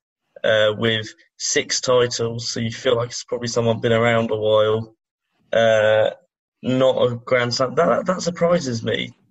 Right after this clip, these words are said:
I th-, I thought Kyrgios would have been in a Grand Slam final, uh, quarterfinal since twenty fifteen, but it was the twenty fifteen Australian Open. That was his last one.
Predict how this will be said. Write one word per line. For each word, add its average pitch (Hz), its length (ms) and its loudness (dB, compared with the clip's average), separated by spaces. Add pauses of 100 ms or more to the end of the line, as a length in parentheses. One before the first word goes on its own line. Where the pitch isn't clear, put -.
(180)
I 147 80 0
th-, - 220 -6
I 139 60 -2
thought 156 280 -10
Kyrgios 143 360 -2
would 131 100 -4
have 123 80 -6
been 139 120 -2
in 170 140 0
a 143 60 -4
Grand 120 260 -4
Slam 73 240 -6
final, 69 480 -4
uh, 127 160 2
quarterfinal 117 720 -2
since - 540 -12 (560)
twenty 120 220 2
fifteen, 117 480 -2
but 135 120 -4
it 131 40 -2
was 127 120 -6
the 120 60 -10
twenty 135 280 -2
fifteen 127 420 -4
Australian 120 560 0
Open. 120 520 -2 (520)
That - 120 2
was 113 120 -2
his 113 180 -2
last 113 320 2
one. 117 200 0